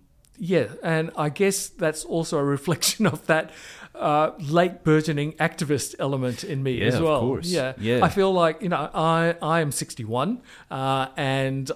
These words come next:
Speaker 1: I feel like, um, uh,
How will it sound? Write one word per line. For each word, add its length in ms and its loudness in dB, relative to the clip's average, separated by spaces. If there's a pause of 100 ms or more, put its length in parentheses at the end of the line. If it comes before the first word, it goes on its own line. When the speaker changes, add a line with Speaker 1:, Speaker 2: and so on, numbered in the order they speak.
Speaker 1:
I 300 -2
feel 380 -2
like, 480 -2 (440)
um, 440 -4 (600)
uh, 100 -12